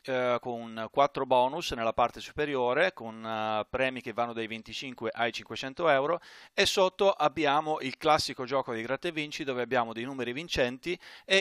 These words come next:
i nostri numeri. I numeri vincenti sono cinque e abbiamo rispettivamente sedici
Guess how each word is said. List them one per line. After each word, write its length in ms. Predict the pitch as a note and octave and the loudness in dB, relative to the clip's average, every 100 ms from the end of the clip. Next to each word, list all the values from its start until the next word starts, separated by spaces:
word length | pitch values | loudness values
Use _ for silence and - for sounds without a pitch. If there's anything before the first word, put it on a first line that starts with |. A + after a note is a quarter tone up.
| E3+ | 2
i 80 | F3+ | 0
nostri 400 | C3+ A#2 C3+ B2 | 0 0 -4 -8
numeri. 440 | G2 F2+ F#2 G2+ - - | -8 -8 -8 -10 -14 -20
I 80 | - | -12
numeri 300 | C#3 D#3 D3 | -4 0 0
vincenti 440 | C#3+ C#3 D3+ C#3 B2 | -2 -2 -2 -2 -6
sono 280 | - C#3+ | -4 -4
cinque 580 | E3 D#3+ C#3+ - E3 G3 | -4 -4 -6 0 4 4
e 280 | - C#3+ C#3+ - | 2 0 0 2
abbiamo 680 | D3 C#3 D3+ C#3 C#3 C#3+ E3 | -2 2 2 4 2 0 0
rispettivamente 1080 | D3 - C#3 D3+ D#3+ D#3+ C3 C3 - D#3 - | -2 -6 -8 -4 -4 -4 -8 -4 2 2 2
sedici 760 | - D#3+ D#3 D#3 D3 D3 C#3+ | -4 -2 -2 -4 -4 -4 -4